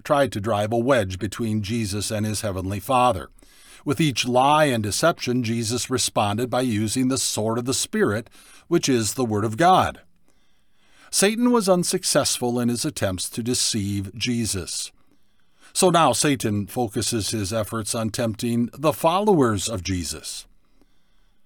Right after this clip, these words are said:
Be assured, Satan will lie to you.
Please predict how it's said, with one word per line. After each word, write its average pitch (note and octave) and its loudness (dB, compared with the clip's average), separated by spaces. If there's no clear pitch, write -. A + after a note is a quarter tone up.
Be A#2+ -4
assured, B2 -2
Satan G#2+ -4
will B2 0
lie B2+ 4
to D2+ -6
you. C2+ -16